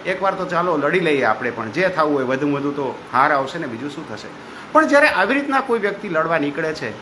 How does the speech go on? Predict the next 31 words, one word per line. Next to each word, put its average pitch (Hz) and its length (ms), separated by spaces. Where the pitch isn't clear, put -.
અપક્ષ - 340
તરીકે 175 320
લડે 151 260
છે, 127 340
ત્યારે 220 160
આપણે 233 180
જાણીએ 180 420
છીએ 220 160
કે 214 120
જે 208 140
મૂળ 190 340
રાજકીય 175 360
પક્ષો 170 360
છે 175 140
એને 165 100
કેવું 139 320
દબાવે 110 360
છે. 98 120
અને 214 140
એ 247 140
કારણે 175 540
આવા 170 240
લોકો 160 580
ક્યારેક 170 380
જ 160 160
સફળ 131 240
થતા 113 280
હોય 104 220
છે. - 340
આવા 165 220
લોકોને 160 520